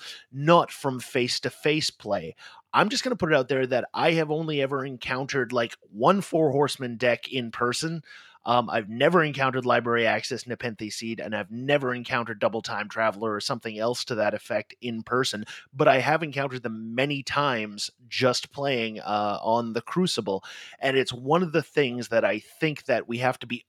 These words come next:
ultra mindful of right now, which is the Crucible is great for Keyforge. There could be some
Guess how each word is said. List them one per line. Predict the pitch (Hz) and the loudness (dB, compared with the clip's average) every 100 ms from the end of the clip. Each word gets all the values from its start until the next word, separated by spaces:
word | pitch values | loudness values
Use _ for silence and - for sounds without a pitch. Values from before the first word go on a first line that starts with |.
| _ | _
ultra | 131 170 165 - 156 | 4 4 4 2 2
mindful | 135 123 123 117 117 107 | 4 2 0 -6 -4 0
of | 101 95 | 0 -2
right | 104 98 | -2 -4
now, | 98 95 90 76 | -6 -8 -8 -10
which | 101 117 | -6 -2
is | 104 - - - _ | -2 -4 -14 -20 _
the | 143 | -2
Crucible | - 180 185 180 160 | 4 6 6 4 4
is | 143 107 | 2 0
great | 120 127 151 | 2 4 4
for | - 160 | 0 -8
Keyforge. | - 190 180 - 110 107 104 - - - - - _ _ | -4 -4 -4 -2 0 2 0 -4 -10 -20 -20 -20 _ _
There | 113 113 139 143 | -8 2 4 2
could | - 180 147 | 4 4 4
be | 170 | 0
some | 151 165 147 | 0 0 0